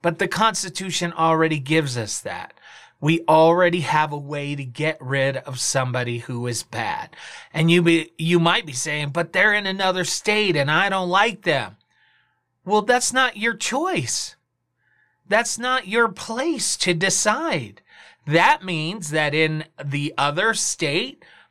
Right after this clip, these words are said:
that their elected, uh, representatives were chosen through an electoral process, and their constituents like them. We seem to operate under the belief that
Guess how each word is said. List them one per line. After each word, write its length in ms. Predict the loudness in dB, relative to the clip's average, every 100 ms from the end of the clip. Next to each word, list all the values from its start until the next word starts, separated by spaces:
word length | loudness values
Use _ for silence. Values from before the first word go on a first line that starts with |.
| -6
that 520 | 2 2 2 -2 -8
their 520 | -2 2 4 4 2
elected, 1000 | -2 -2 0 -2 -2 -4 -6 -4 -6 -8
uh, 360 | -2 0 0 -2
representatives 1200 | 0 2 2 -2 -6 -6 -6 -6 -4 -4 -6 -12 -8
were 200 | -2 -2
chosen 840 | -2 -4 2 2 2 0 -2 -2
through 220 | -2 2
an 100 | 2
electoral 580 | 2 0 -2 -2 -2 -2
process, 760 | 0 2 2 0 -2 -2 -2 -10 -18 -20 -20 -2
and 260 | -2 0
their 240 | 2 2 2
constituents 1040 | -2 -4 -2 0 0 0 -4 -2 -2 -2
like 520 | 0 4 4 4 2
them. 400 | -2 0 -2 -6 _ _ _ -20 -20 _ _
We 140 | -2 0
seem 320 | 2 2 2
to 160 | 0
operate 520 | 0 2 2 4 2 2
under 220 | 0 -2
the 140 | -2
belief 520 | -2 0 2 0 -2 0
that 340 | 0 0 -4